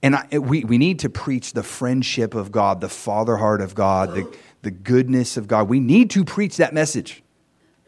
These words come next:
I preach that message. It's changed my life, right? It's so important. But I think sometimes when we preach that, but we also don't preach the many passages in the Bible that talk about the fear of the Lord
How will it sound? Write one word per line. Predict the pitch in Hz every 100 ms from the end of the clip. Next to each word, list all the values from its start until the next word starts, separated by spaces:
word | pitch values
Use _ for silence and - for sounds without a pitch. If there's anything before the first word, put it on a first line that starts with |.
| -
I | 202
preach | - 208 -
that | 185
message. | 170 160 143 127
It's | 143 -
changed | - 208 214 185
my | 175
life, | 156 107 -
right? | 117 131 139
It's | 147
so | - - 196
important. | 190 156 175 113 90 - - - -
But | 160
I | 185
think | 240 220
sometimes | - 226 226 190 170 - -
when | 160 202
we | 185 165
preach | - 190 202 -
that, | 127 104 139 151 196 - - -
but | 151
we | 147 143
also | 151 185 202
don't | 190 180
preach | - 156 139 -
the | 131
many | 139 139
passages | 139 147 131 135 120 117
in | 117
the | 107
Bible | 104 101 98 107 - _ _ - _
that | - 131
talk | 127 117
about | 127 117
the | 87
fear | - - 220 135
of |
the | 101
Lord | 92 87 87